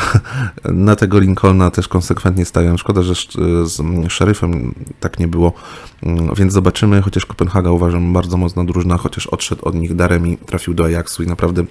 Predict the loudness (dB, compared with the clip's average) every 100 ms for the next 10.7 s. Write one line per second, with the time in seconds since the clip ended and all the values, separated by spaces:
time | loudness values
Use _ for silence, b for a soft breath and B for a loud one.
0 | -10 -20 -8 -6 -2 -4 -2 -4 -2 -4
1 | B B B B B 2 4 4 0 0
2 | 2 2 0 -2 B _ _ _ _ -20
3 | -16 -10 -4 0 0 0 -2 -2 -2 0
4 | 2 2 -2 B B B -4 -2 -2 -4
5 | -4 -4 -2 -2 -2 0 0 0 -6 -4
6 | -2 -2 -4 -4 -2 -2 -6 -6 -4 -2
7 | -2 -2 -4 -4 -4 2 2 2 -2 -2
8 | 0 2 0 -2 0 -2 -4 B B B
9 | B B 0 2 4 2 2 0 2 0
10 | 0 0 0 0 -2 0 -2